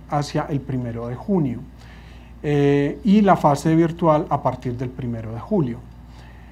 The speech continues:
En la fase formativa presencial, eh, se proponen cuatro momentos de este, de este taller. Uno es la presentación del proyecto,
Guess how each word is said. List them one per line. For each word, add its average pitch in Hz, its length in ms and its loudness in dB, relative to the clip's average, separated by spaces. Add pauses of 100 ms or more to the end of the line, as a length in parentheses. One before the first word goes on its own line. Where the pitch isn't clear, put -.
(260)
En 190 180 4
la 190 100 6
fase 240 640 4
formativa 175 600 0
presencial, 196 760 0 (240)
eh, 156 420 0
se 175 140 -4
proponen 160 460 0
cuatro 180 320 0
momentos 156 680 -4
de 139 120 -4
este, 156 580 -6
de 135 100 -6
este 143 220 -8
taller. 185 480 0 (560)
Uno 170 260 4
es 165 60 2
la 180 140 2
presentación 160 640 -4
del 151 120 -2
proyecto, 208 720 -2